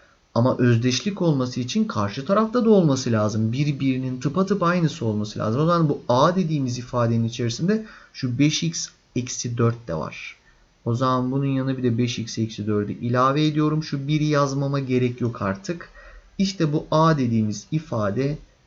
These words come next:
şu cebirsel ifadeye eşitmiş. İşte bu şekilde şıklarda bunu bulacaksınız ve işaretleyeceksiniz. Soruyu bitirmiş olacaksınız.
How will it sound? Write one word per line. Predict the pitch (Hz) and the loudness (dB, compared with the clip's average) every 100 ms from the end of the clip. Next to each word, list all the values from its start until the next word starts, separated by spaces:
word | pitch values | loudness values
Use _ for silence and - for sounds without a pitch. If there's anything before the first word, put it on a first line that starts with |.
| _ | _
şu | - - - - 185 185 170 - - _ 127 | -14 -10 -8 -2 2 2 0 -8 -20 _ -4
cebirsel | 131 127 123 - 123 | 0 0 -2 -2 0
ifadeye | 110 107 98 92 92 90 | 0 -2 -4 -4 -6 -6
eşitmiş. | - - - - - - - _ _ | -8 -10 -14 -12 -12 -12 -18 _ _
İşte | - 175 190 | -8 -6 -6
bu | |
şekilde | - 120 - 98 160 165 - _ | -6 -8 -6 -2 -2 -2 -8 _
şıklarda | - 165 - 120 110 117 147 | -8 -8 -4 -2 0 0 -2
bunu | 135 143 | -2 0
bulacaksınız | 147 117 98 - 135 143 | 0 0 -2 -4 -6 -4
ve | 139 | -4
işaretleyeceksiniz. | 147 - 120 117 - 92 95 131 147 - - _ _ | -6 -2 0 0 -2 -10 -8 -6 -6 -6 -16 _ _
Soruyu | - 104 101 139 | -6 -2 -2 -2
bitirmiş | - 156 147 - | -2 0 0 -4
olacaksınız. | - - - - - | -6 -8 -10 -14 -14